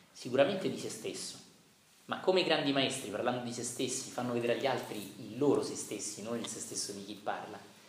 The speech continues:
così Dante che cosa ci vuole dire? Di fare attenzione alle proprie risonanze, come lui ci ha fatto notare una sua, che il lettore, purtroppo, che si deve sbrigare a leggere per l'esame universitario e per il liceo,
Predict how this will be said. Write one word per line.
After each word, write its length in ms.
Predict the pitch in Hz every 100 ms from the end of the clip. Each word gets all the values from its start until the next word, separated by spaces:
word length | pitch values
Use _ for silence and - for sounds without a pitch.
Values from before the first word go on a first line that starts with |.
| -
così 300 | - 143 190
Dante 320 | 156 190 - 117
che 80 |
cosa 200 | - 143
ci 120 | 131 117
vuole 180 | 110
dire? 260 | 98 - - - - - - _ _ _ _ - - - - - - - - _ - 107 - - - - - _ _ _ _ _ _ _ -
Di 100 | 117
fare 160 | 170
attenzione 760 | 160 - 156 - 165 104 110 -
alle 220 | 131 131
proprie 260 | 139 175 151
risonanze, 600 | 127 139 143 101 - 113
come 240 | 123 131
lui 240 | 160 233 -
ci 60 |
ha 60 | -
fatto 300 | - - 113
notare 220 | 113 113
una 140 | 104
sua, 340 | 104 107 92 95 - - -
che 100 | -
il 120 | 117 113
lettore, 440 | 120 - 147 101
purtroppo, 560 | - 117 - 131 123 110
che 80 |
si 140 | 101 117
deve 140 | 117
sbrigare 320 | 113 110 120
a 40 | 120
leggere 240 | 123 117
per 80 | 110 110
l'esame 180 | 117
universitario 560 | 117 117 - 110 127 107
e 40 |
per 120 | - 110
il 120 | 110
liceo, 380 | 110 139 113